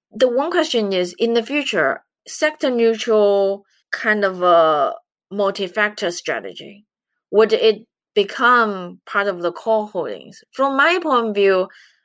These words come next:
a low cost, sector neutral, multi-factor strategy would potentially be somebody's core holding, because that's where you get a little bit factor exposure in every little way. And then based on tactical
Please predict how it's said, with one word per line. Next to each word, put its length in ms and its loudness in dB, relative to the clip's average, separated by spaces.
a 80 4
low 360 6
cost, 760 -4
sector 380 -4
neutral, 640 -2
multi-factor 680 -4
strategy 800 -4
would 320 4
potentially 560 2
be 340 -2
somebody's 640 -4
core 260 0
holding, 400 -10
because 380 -2
that's 300 0
where 260 0
you 220 -2
get 320 -2
a 100 0
little 320 0
bit 300 0
factor 280 -4
exposure 800 -2
in 300 -10
every 280 -4
little 320 -4
way. 300 -12
And 180 2
then 400 0
based 240 4
on 140 -2
tactical 640 -2